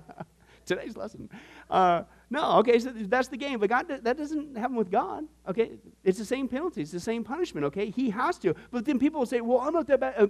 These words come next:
or, you know, and you say, "No, sin is sin. It carries the same punishment." That's what we saw last time. Now, here's what I wanted to dispel again. Okay, officially, we've talked about this before in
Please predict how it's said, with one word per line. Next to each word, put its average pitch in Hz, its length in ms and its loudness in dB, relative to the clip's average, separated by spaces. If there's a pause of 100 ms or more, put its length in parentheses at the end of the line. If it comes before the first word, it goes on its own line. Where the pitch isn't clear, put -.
(100)
or, 220 220 2
you 220 160 -4
know, 196 160 2
and 202 160 2
you 208 80 -6
say, 220 180 2
"No, 269 260 2
sin 285 240 -2
is 349 140 4
sin. 311 240 -2
It 208 140 2
carries 262 260 0
the 285 60 -8
same 254 260 -6
punishment." 277 380 -4
That's 285 120 -2
what 285 80 -14
we 277 60 -10
saw 262 160 0
last 254 300 2
time. 165 260 -2 (800)
Now, 156 220 4
here's 294 180 4
what 285 140 4
I - 20 4
wanted 240 220 0
to 208 40 -10
dispel 165 480 2
again. 165 540 4 (720)
Okay, 175 180 0
officially, 165 340 0
we've 160 100 -2
talked 196 200 -4
about 180 140 -2
this 160 140 -4
before 147 460 0 (200)
in 139 220 -6